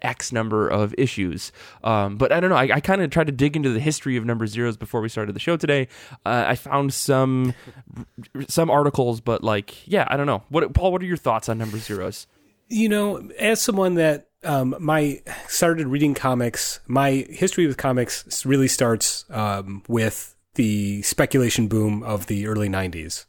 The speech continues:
Speaker 2: I guess I'm trying
Speaker 1: Sure,
Speaker 2: to say.
Speaker 1: sure.
Speaker 2: So that's when I started reading comics. Uh, it's, you know, early nineties, speculation boom is happening. So in my mind, I'm always tied in zero issues or number zero as a gimmicky thing. That's in my mind. I connect it to that.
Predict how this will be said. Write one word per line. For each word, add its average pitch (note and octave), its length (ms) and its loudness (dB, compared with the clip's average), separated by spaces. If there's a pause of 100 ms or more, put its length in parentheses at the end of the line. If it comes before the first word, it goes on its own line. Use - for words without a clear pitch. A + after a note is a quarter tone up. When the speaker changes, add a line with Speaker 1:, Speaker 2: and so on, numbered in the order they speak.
Speaker 2:
I G#2 40 -6
guess G2+ 140 0
I'm G2+ 80 -4
trying F2 120 -4
Speaker 1:
Sure, A#2+ 80 2
Speaker 2:
to G2 40 -2
say. D2+ 220 -8
Speaker 1:
sure. A2+ 140 2
Speaker 2:
So A2+ 40 4
that's A#2 300 0 (360)
when C3+ 120 4
I B2 80 2
started E3 240 2
reading E3 160 4
comics. C#3+ 520 2
Uh, G#2+ 360 -2
it's, - 460 -4
you G2 80 -6
know, F#2 320 -6
early C3+ 240 4
nineties, A#2+ 420 2
speculation B2+ 420 0
boom A#2+ 200 2
is A2 80 -2
happening. A2 420 -2 (380)
So C3+ 320 2
in E3 180 2
my D3+ 120 6
mind, D#3 320 6
I'm A#2+ 120 2
always C3 360 2
tied A#2+ 360 0
in G#2+ 760 -2
zero C3+ 380 2
issues B2+ 460 2
or G2 100 -4
number B2 320 2
zero A2+ 720 2 (480)
as B2+ 280 2
a A2+ 80 2
gimmicky A#2 720 2
thing. G2+ 280 -2
That's G2+ 240 -6
in C3 160 -2
my B2 100 4
mind. A#2+ 260 4
I A2+ 60 0
connect B2 340 -2
it G#2+ 100 -8
to A2 300 0
that. G#2+ 380 0